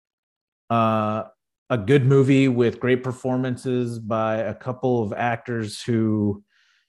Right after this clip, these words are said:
eventually went on to, to make it big. And, you know, like, if I'm looking at a career retrospective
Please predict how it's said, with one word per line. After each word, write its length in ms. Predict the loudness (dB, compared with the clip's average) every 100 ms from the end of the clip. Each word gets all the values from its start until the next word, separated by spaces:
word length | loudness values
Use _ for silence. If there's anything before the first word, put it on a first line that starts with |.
| _ _ _ _ _ -2
eventually 480 | 0 0 0 0
went 200 | 2 2
on 280 | 2 2 -2
to, 500 | -2 -2 0 -2 -4 -4
to 80 | -4
make 260 | -2 -2
it 180 | -6 -4
big. 400 | -4 -2 -4 -12 _ -12
And, 580 | -8 -4 -2 -2 -2 -2 -4
you 120 | -2
know, 160 | 0 0
like, 260 | 0 -2
if 120 | -4
I'm 200 | -2 0
looking 340 | 0 0 -2 -2
at 120 | -2
a 40 |
career 380 | -4 -8 -4 -4
retrospective 1080 | -2 -4 -6 -10 -8 -8 -4 -2 -2 -4